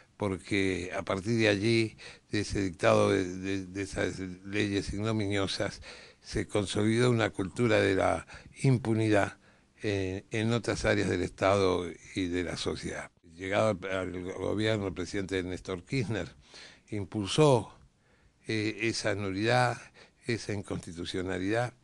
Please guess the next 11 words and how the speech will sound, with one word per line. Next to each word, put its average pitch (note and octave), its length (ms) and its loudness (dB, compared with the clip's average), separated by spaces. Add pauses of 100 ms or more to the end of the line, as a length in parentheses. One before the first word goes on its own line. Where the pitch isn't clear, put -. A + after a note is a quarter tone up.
(520)
eh, F#2+ 260 -2
favorecida G2+ 640 -2
por F#2 140 -2
el F2 140 -4
cambio G#2+ 280 0
de F#2+ 100 2
la F2+ 120 -2
Corte F#2 640 -6
Suprema G2 480 -4
de F#2 80 0
Justicia, C3 640 -4